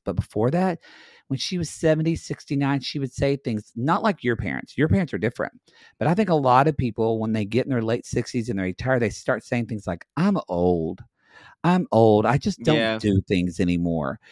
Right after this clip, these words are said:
Speaker 1: And I think it's inspiring for Debbie to be like, "Fuck
Speaker 2: Me
Speaker 1: it.
Speaker 2: too.
Speaker 1: I'm seventy. I'm
Speaker 2: I think
Speaker 1: gonna
Speaker 2: it's great.
Speaker 1: reinvent myself. I'm gonna date someone. I'm gonna move to another fucking can-,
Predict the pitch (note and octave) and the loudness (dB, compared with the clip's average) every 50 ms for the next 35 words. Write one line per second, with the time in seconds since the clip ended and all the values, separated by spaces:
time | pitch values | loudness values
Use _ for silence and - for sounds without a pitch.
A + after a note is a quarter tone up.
0 | - - - - _ _ - D3 E3 - - F3 G3 A3 A3 - A#3 - - A3+ | -20 -20 -20 -20 _ _ 0 0 0 2 0 2 2 2 0 -2 -6 -4 -4 -6
1 | - - - F#3 - - - - D3 C#3+ D#3 F3+ F#3 D#3+ D3 B2 - - C3+ B2 | -2 -2 -2 -2 -2 -6 -2 2 4 6 6 6 4 2 0 -2 -2 -4 -4 0
2 | B2 B2+ C3 C3+ C#3 C3+ B2+ C3 B2+ B2 B2 A#2+ A#2 - - _ - - - A3+ | 2 2 2 2 2 0 0 2 2 4 4 2 2 0 -4 _ -20 0 4 4
3 | A3+ A3+ A#3+ - B2 - - - C#3 E3+ G3 G3 - - - - F#3 F#3 - G3+ | 4 4 4 2 0 0 2 2 4 2 2 -2 -8 -10 0 2 4 4 4 4
4 | G3 E3+ E3+ E3 D3+ C#3+ - - D#3+ C#3+ B2 A2+ A2+ C3+ F3 G#3+ A3+ A#3 G#3+ G3+ | 4 4 4 4 4 4 4 2 2 2 0 0 0 2 2 2 2 2 2 0
5 | A3+ - - G3+ G3+ G#3 - - - A3 G#3+ A3 A3 A3+ A3 G#3+ - _ - C#3+ | -2 -2 0 -2 -2 -2 -2 2 4 6 8 8 8 6 4 2 0 _ 0 0
6 | C3+ A#2 G#2+ G2+ A2+ D#3+ F#3+ G#3+ G3+ - - A3 G#3+ A3 A3 - _ G3 G#3+ A#3 | 2 0 -2 0 4 4 4 4 2 -4 -4 0 0 0 0 0 _ 0 0 2
7 | A3 A#3+ A3+ G3 D3+ C#3 C#3 C#3+ D3+ E3 F3+ G3 E3+ D3+ C#3 A#2+ A#2 A#2 B2 C3 | 0 0 -2 0 -2 0 2 4 4 4 4 4 2 0 0 0 0 2 2 2
8 | C#3 D3 C#3+ C3+ - - D3 C#3 - C3+ B2 A#2+ - C3 B2+ B2+ C3 | 2 2 0 -2 -2 -2 -2 -2 0 -4 -6 -4 -2 -2 0 0 0